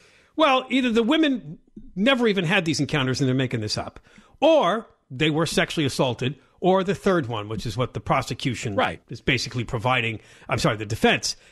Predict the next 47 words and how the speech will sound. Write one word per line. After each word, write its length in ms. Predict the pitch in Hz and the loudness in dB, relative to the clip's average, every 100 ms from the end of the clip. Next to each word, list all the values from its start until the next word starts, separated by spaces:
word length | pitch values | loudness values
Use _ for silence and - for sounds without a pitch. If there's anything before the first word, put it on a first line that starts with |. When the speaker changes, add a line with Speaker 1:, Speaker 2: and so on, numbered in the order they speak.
| _ | _
Speaker 1:
is 200 | 139 147 | -4 -2
that 180 | 160 147 | 0 0
Speaker 2:
Hmm. 40 | 147 | 2
Speaker 1:
they 160 | 139 | 2
knew 240 | 143 151 143 | 4 2 2
they 160 | 139 | 0
were 80 | 123 | 0
doing 300 | 147 143 127 | 0 0 0
this 220 | 120 113 | -2 -2
to 100 | - | -2
maybe 260 | 120 120 117 | 0 0 -2
get, 300 | 120 113 - | -2 -2 0
uh, 100 | 139 | 0
Speaker 2:
That, 80 | 104 | 0
Speaker 1:
help 240 | 139 113 | -2 -2
in 80 | 123 | -4
the 60 | 107 | -4
Speaker 2:
that, 100 | 113 165 160 | 0 0 -2
Speaker 1:
business. 80 | 139 | -2
Speaker 2:
that's 280 | 160 160 - | -2 -2 -4
the 80 | 156 | -2
sticking 440 | - 135 113 98 | -2 -2 -4 -8
point. 280 | - 76 - _ _ _ _ 143 | -12 -16 -18 _ _ _ _ -2
And, 200 | 139 - | -2 -2
and 140 | 135 147 | 0 0
you 80 | |
know 60 | 170 | 2
what? 140 | 208 156 | 0 -4
The 60 | |
toughest 580 | - - 175 - 233 - | -8 -4 -2 -2 -8 -6
question 540 | - 165 - 165 165 - _ _ _ | -2 -2 0 -2 -2 -8 _ _ _
for 220 | _ 127 | _ 0
these 220 | 113 120 - | 0 -2 -2
victims 440 | 147 - 143 135 | -4 -2 -4 -2
to 140 | 143 | -2
answer 440 | 120 117 - 90 92 - _ - | -2 -2 -4 -6 -8 -12 _ -2
among 400 | 117 120 117 - - | 0 2 0 -4 -2
regular 380 | 127 151 160 147 | 0 0 -2 -4
people 420 | - 117 - 104 | -2 -4 0 -2
who 80 | 113 | 0
are 120 | 107 | 0
not 200 | 117 131 | 0 -2
in 60 | 117 | -2
the 60 | |
Hollywood 440 | 107 123 117 110 90 | -2 0 0 -2 -4
business 520 | 117 104 110 - - _ _ _ - | -6 -6 -8 -8 -8 _ _ _ -4
is, 540 | 135 131 117 110 - | 0 0 -2 -4 -8